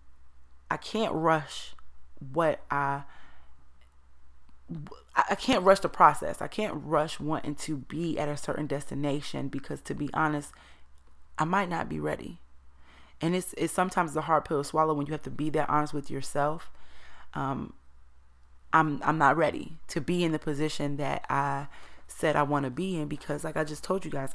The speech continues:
I have a hard time with marketing myself. I have not done anything as far as getting close to putting myself in positions or around people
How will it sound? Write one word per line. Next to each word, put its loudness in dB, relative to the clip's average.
I 2
have 4
a 2
hard 2
time 0
with -2
marketing 0
myself. -2
I 8
have 4
not 4
done 0
anything -2
as -4
far 4
as -2
getting 0
close 0
to -2
putting 8
myself 0
in 2
positions -2
or 0
around 0
people -2